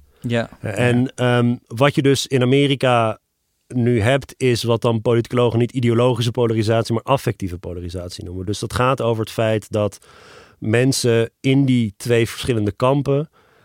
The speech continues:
Speaker 2: dat die echt een, een identiteit rondom die groep creëren. En daarbij hoort natuurlijk positieve gevoelens voor de in-group, negatieve, negatieve gevoelens voor de out-group.
Speaker 1: Mhm.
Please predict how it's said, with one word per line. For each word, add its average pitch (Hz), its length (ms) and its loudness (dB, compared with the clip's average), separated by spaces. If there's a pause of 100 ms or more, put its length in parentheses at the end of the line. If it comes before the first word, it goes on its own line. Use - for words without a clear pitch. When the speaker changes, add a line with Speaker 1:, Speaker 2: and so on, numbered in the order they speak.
Speaker 2:
dat 117 260 0
die 120 280 0
echt 139 440 -2
een, 113 520 0 (340)
een 117 200 -2
identiteit 131 760 0
rondom 120 640 0
die 107 140 -2
groep 135 320 -2
creëren. 131 640 0 (280)
En 117 140 0
daarbij 117 280 4
hoort 135 300 2
natuurlijk 113 500 0 (320)
positieve 135 460 0
gevoelens 104 500 -4
voor - 200 -6
de 101 60 -4
in-group, 147 480 0 (440)
negatieve, 120 540 -2
negatieve 120 460 -2
gevoelens 104 280 -4
voor 110 100 -4
de 90 40 -4
out-group. 156 560 -2 (100)
Speaker 1:
Mhm. 113 300 0